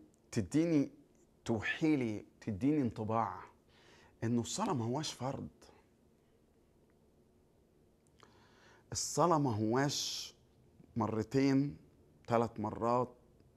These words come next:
خمس مرات في اليوم. ما هواش فرض علي أن أتممه.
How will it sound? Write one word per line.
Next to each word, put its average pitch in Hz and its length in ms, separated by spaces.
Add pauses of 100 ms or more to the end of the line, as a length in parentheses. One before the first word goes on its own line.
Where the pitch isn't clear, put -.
(160)
خمس 101 500
مرات 110 460 (1200)
في - 100
اليوم. 98 440 (1200)
ما 104 80
هواش 110 460 (100)
فرض 120 460 (140)
علي 117 520
أن 113 200
أتممه. 104 520